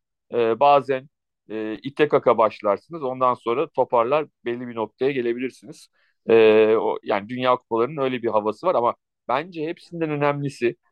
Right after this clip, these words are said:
ve hani senin başından beri söylediğin hepsi formsuz meselesindeki ana mesele şu, e, sezonun ortasındayız. Yani böyle bir Dünya Kupası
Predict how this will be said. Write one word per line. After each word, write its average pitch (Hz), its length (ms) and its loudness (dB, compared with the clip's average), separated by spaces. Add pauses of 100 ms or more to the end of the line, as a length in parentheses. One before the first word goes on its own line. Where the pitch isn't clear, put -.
(140)
ve 104 40 0
hani 120 160 -2
senin 127 320 -2
başından 135 520 0
beri 135 160 -4
söylediğin 120 420 -4
hepsi 131 280 -8
formsuz 131 640 2 (340)
meselesindeki 120 760 0
ana 147 240 2
mesele 151 380 0
şu, 170 260 -2 (760)
e, 107 680 0
sezonun 160 680 0
ortasındayız. 147 800 -2
Yani 113 200 -2
böyle 147 160 -2
bir 135 100 -10
Dünya 143 300 0
Kupası - 500 -10